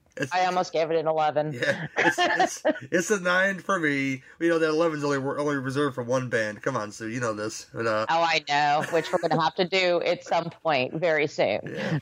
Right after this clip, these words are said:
Speaker 1: well, X, X will have to be a part of that because X, that's one of X's favorite things, and if X wasn't a part of that, I'd be very upset about with myself and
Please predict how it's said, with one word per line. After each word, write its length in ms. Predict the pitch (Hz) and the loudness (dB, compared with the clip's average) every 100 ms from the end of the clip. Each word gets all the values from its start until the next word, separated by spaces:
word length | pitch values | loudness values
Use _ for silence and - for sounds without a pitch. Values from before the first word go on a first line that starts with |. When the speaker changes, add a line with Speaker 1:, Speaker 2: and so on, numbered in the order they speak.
| - | -4
Speaker 1:
well, 220 | 127 120 | -4 -2
X, 260 | 147 135 | -2 -2
X 240 | 160 156 - | 0 0 0
will 60 | 135 | -6
have 60 | |
to 60 | 139 | -4
be 60 | 127 | -4
a 40 | |
part 240 | 123 120 | 2 2
of 60 | 117 | 2
that 200 | 110 104 | 0 -2
because 300 | 107 120 107 | -4 -6 0
X, 220 | 117 117 | 0 0
that's 220 | - 131 127 | 0 0 0
one 140 | 127 | 2
of 40 | 120 | 2
X's 280 | 120 - | 2 -2
favorite 320 | - 120 113 104 | -2 0 0 -4
things, 380 | 110 104 101 | -6 -6 -10
and 200 | 104 101 107 _ _ _ | -12 -12 -16 _ _ _
if 180 | 120 - | -2 2
X 180 | 139 - | 2 2
wasn't 240 | 127 120 | -2 -2
a 40 | |
part 180 | 117 120 | 2 2
of 80 | 113 | 2
that, 60 | 113 | -2
I'd 40 | |
be 60 | 110 | 0
very 220 | 113 113 | 0 0
upset 280 | 104 - 104 | 0 -2 -4
about 220 | 104 98 | -4 -4
with 140 | 123 | -6
myself 480 | 117 110 - 110 110 | -4 -4 0 0 0
and 220 | 110 104 | -4 -10